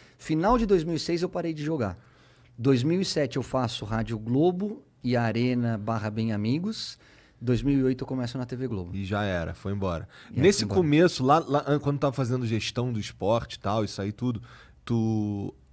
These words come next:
Speaker 2: Você já falou que agora tu não quer virar treinador, mas lá na época tu pensava nisso?
Speaker 1: E eu pensava mais em virar diretor de futebol, ter um cargo executivo do que treinador.
Speaker 2: É.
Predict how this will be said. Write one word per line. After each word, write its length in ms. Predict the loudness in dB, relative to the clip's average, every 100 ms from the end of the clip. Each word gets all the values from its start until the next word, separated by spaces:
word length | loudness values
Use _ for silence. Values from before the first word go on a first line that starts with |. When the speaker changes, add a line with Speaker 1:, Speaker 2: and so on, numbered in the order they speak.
| -10
Speaker 2:
Você 200 | -4 0
já 120 | 0
falou 420 | 2 4 6 6
que 140 | 4
agora 280 | -2 0 0
tu 120 | 0
não 120 | -6 -4
quer 220 | -2 -2
virar 280 | 0 0 0
treinador, 520 | -4 -4 -2 -2 0
mas 240 | 0 2
lá 200 | 2 2
na 120 | 0 0
época 320 | 0 -2 -10
tu 140 | -10
pensava 480 | -8 -8 -4 -4 -2
nisso? 400 | -2 -4 -6 -16 -20 -20 -20 -20 _ _ _
Speaker 1:
E 80 | -2
eu 120 | 0
pensava 440 | 0 -2 -2 -4 -2
mais 180 | -2 -2
em 60 |
virar 260 | -4 -2 -4
diretor 720 | -4 -4 -4 -4 -2 -2 -2
de 100 | -4
futebol, 640 | -10 -10 -10 -6 -2 -2 -4
ter 120 | -6
um 100 | -6
cargo 240 | -6 -4
executivo 640 | -2 -4 -6 -8 -6 -6
do 100 | -6
que 100 | -8
treinador. 460 | -8 -6 -6 -6 -8 -10 -4
Speaker 2:
É. 240 | 0 0